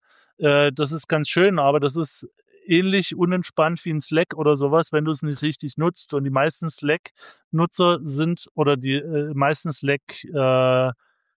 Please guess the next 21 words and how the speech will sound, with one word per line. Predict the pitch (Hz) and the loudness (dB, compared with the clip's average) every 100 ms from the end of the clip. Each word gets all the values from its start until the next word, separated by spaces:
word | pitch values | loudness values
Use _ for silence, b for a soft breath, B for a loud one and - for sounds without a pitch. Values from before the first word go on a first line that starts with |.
| _ _ _ _ _ _ _ _ _ 170 | _ _ _ _ _ _ _ _ _ 0
äh, | 175 165 160 135 B B B B | 4 4 2 0 B B B B
wie | 160 | -2
nennen | 170 233 | 0 2
wir | |
das? | 214 143 - - - | 4 2 -2 -12 -2
Äh, | 156 | 0
Systeme, | 143 143 - 165 190 202 | 0 -4 -4 2 2 2
die, | 165 170 | -2 -4
also | 165 139 135 | -2 0 0
so | 120 160 160 | -2 -4 -2
wie | 165 | -2
es, | 135 - | -6 -6
man's | 165 147 147 135 170 | -2 2 2 0 2
nutzt, | 185 208 - - - | 2 0 -6 -12 -18
sind | 160 127 165 160 | -14 -6 -4 -2
eigentlich | 135 139 185 - 170 - | 0 0 0 -6 -6 -6
nur | 147 147 165 175 | -6 -4 0 0
so | 147 151 | 0 0
ein | 156 147 | 0 -4
Vorstufe | - 156 170 - 151 | -2 -2 -2 -4 -6
zu | 151 | -6